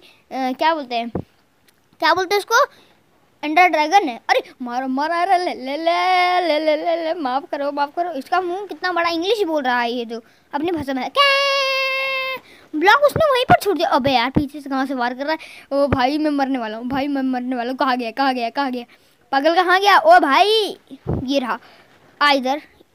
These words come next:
नहीं लग रहा अभी गुस-, गुस्से में भी अभी तक। ले, ले, मैंने तेरा क्या बिगाड़ा? ले। ओ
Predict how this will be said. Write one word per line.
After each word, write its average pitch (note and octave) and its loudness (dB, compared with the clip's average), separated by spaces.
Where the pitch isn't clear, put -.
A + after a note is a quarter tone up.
नहीं D#4+ -2
लग E4 0
रहा F4 6
अभी D#4 2
गुस-, D#4 -2
गुस्से F4+ 4
में A#4+ 2
भी A4+ 2
अभी G4 2
तक। A#4 4
ले, F4 4
ले, D#4 -4
मैंने E4+ -4
तेरा G4+ 0
क्या G4+ 2
बिगाड़ा? C4+ 0
ले। F#4+ 2
ओ B4 4